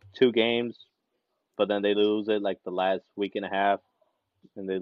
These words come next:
end up losing by six games. Like, I could see that, honestly. But I, I think it'll be a lot closer race. I still think San Diego needs to ge-, it's kind of weird saying that they need to gel a little bit when they just made the N L C S.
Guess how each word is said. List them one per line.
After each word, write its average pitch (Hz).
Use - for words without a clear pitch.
end 95
up 90
losing 95
by 92
six -
games. 101
Like, 104
I 107
could 110
see 101
that, 98
honestly. 107
But 110
I, 110
I 98
think 123
it'll 147
be 123
a 117
lot 104
closer 104
race. 95
I 117
still 147
think 147
San 139
Diego 127
needs 123
to -
ge-, 113
it's -
kind 269
of 151
weird 131
saying 135
that 113
they 107
need 110
to 104
gel 101
a 110
little 113
bit 117
when 101
they 98
just 101
made 101
the 95
N 95
L 92
C 98
S. 101